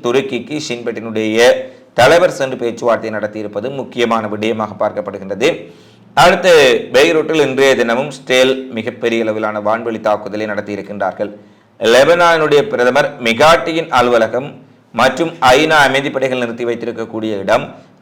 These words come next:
ஐநாவின் உடைய தொண்டு நிறுவனங்கள் அமைந்திருக்கக்கூடிய பல தூதரகங்கள் இருக்கக்கூடிய பகுதிக்கு அருகாமையில் மிகப்பெரிய அளவிலான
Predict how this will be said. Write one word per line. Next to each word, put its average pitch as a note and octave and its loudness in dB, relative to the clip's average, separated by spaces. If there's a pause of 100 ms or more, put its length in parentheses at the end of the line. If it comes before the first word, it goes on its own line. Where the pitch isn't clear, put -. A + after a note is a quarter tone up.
(180)
ஐநாவின் F3+ 4 (120)
உடைய C#3 4 (320)
தொண்டு F3+ 2
நிறுவனங்கள் C#3 2
அமைந்திருக்கக்கூடிய A#2 -4 (100)
பல C3 0 (120)
தூதரகங்கள் D#3+ 2
இருக்கக்கூடிய B2 -6 (100)
பகுதிக்கு A2+ -6
அருகாமையில் G2+ -6 (480)
மிகப்பெரிய A#2+ -2
அளவிலான A2 0